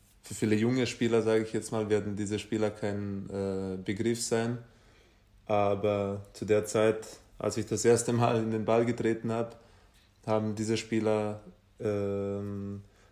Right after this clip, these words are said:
Champions League geholt, haben diese Spieler fürs Nationalteam Italiens gespielt und auch, ähm,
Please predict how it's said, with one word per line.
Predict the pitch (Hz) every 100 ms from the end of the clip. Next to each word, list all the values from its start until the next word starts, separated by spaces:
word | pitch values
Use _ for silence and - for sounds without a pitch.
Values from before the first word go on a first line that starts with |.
| -
Champions | 120 120 120 113
League | 113 107 110
geholt, | 107 101 104 104 104
haben | 107 104 104
diese | 107 104
Spieler | 104 - 104 104 101 101 98 98 101 110 -
fürs | - 107
Nationalteam | 110 107 110 110 107 110 107
Italiens | 104 107 110 113 110
gespielt | - 110 - 107 101 - - - - - _ _ _ _ -
und | 107 104 98
auch, | 104 104 101 -
ähm, | 101 98 98 98 95 98 98 101